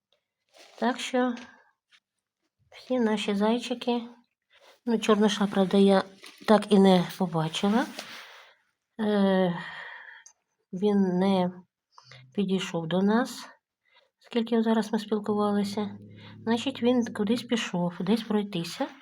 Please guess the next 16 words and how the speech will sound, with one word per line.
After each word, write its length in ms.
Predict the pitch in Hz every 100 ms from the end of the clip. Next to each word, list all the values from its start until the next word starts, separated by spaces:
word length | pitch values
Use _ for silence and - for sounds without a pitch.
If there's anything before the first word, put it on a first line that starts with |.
| - - - -
прогулятися. 800 | 220 196 185 196 208 247 - 247
Ну, 220 | 254 359
я 140 | 277
тут 180 | 269 240
залишаю 500 | 240 247 240 285 269
корм. 380 | 247 170 170 165 - _ _ _ _ _ _
Водичка, 440 | 196 202 269 -
корм, 340 | 190 214 226 220
так 220 | 214 202
що 320 | - 214 214 208 - _
хай 200 | _ 262
приходить 500 | 277 233 226 233 247
їсть. 360 | 247 247 - - _ _ _ _ _ _ _ _ _ -
Їж, 220 | 220 -
Азочка, 400 | 165 165 - 196
їж. 280 | 185 185